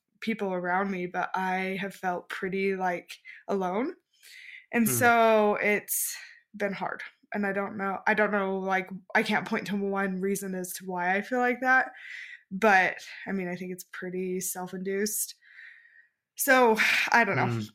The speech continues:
Speaker 1: But, yeah, just trying to kinda, like,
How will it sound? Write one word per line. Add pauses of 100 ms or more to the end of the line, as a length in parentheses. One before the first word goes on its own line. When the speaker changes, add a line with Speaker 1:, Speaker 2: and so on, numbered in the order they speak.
Speaker 1:
But, (100)
yeah,
just
trying
to
kinda,
like,